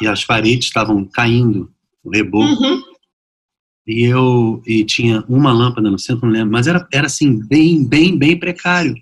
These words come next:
Speaker 1: E eu, e, mas ao mesmo tempo, as pessoas eram muito felizes e a decoração, as,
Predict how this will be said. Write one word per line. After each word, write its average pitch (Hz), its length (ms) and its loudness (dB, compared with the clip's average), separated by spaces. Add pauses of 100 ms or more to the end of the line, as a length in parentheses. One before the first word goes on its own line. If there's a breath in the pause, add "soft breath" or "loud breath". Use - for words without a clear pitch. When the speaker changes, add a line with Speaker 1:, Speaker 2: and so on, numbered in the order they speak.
(100)
Speaker 1:
E 135 100 2
eu, 156 140 0 (240)
e, 135 200 -2
mas 160 280 2
ao 175 80 4
mesmo 139 280 4
tempo, 175 300 0 (1300 soft breath)
as 127 80 -2
pessoas 160 540 2
eram 147 340 2
muito 180 540 4
felizes 156 800 0
e 147 80 -2
a 147 60 0
decoração, 170 800 0
as, 143 120 0